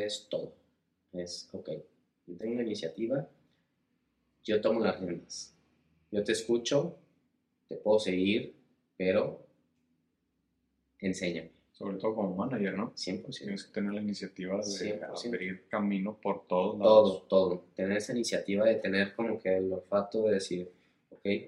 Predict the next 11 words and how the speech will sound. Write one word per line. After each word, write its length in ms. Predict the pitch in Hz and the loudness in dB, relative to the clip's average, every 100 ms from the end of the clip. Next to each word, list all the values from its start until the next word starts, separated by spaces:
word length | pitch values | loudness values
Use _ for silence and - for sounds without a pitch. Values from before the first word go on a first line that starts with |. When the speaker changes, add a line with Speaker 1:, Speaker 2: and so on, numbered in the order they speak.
| - | -10
Speaker 1:
por 120 | - 95 | -2 -2
acá, 340 | - 104 123 | 0 -2 -2
por 140 | 107 98 | -4 -2
acá, 360 | - 117 127 _ _ | 0 -2 -4 _ _
vamos 180 | - 95 | -6 -4
a 20 | 113 | -2
hacerlo 300 | 120 113 120 | -4 -2 0
de 100 | 107 | 0
tal 220 | - 104 | 0 0
manera". 360 | 104 101 90 - _ _ _ _ _ _ _ _ _ - | 0 -2 -2 -6 _ _ _ _ _ _ _ _ _ -12
Perfecto. 460 | - - 76 - | -10 -6 -8 -10